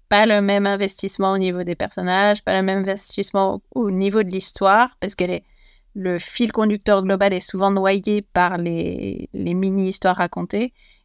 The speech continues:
et que du coup, je pense que ça peut perdre le public, parce qu'il suffit qu'il y ait un épisode ou deux qui t'ennuie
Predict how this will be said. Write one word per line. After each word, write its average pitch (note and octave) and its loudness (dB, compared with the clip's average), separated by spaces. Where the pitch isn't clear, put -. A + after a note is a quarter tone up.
et G3 -8
que G#3 -4
du F#3 -4
coup, - -4
je A3+ 2
pense A3 0
que A#3 -2
ça G#3 4
peut G#3+ -2
perdre A3 2
le G3 0
public, G3 -2
parce G#3 0
qu'il G#3 -2
suffit C4 -2
qu'il A#3+ 0
y A3 4
ait - -6
un A3+ 4
épisode A3+ 2
ou G#3 0
deux A#3 2
qui - -8
t'ennuie G#3 2